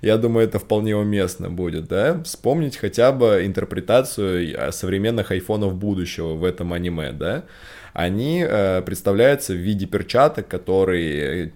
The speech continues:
типа, киберкожа, ты можешь тыкать себе на руку и запускать различных дронов, и непосредственно все действия идут через, э, перчатки.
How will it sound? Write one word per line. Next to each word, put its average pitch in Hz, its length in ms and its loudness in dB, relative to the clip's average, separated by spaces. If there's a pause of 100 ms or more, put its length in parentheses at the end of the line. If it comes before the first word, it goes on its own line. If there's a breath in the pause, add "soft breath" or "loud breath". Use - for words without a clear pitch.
(320)
типа, - 360 -14
киберкожа, 127 1080 2 (360 loud breath)
ты 104 100 0
можешь 95 420 0
тыкать 95 380 -6
себе 87 240 -2
на 92 240 2
руку 90 340 -2
и 82 240 -4
запускать 90 680 -2
различных 80 580 -6
дронов, 107 440 2 (120)
и 71 260 -4
непосредственно 85 760 -2
все - 180 -6
действия 107 520 -2
идут 110 260 -2
через, 87 520 -2
э, 62 560 -6 (120)
перчатки. - 640 -6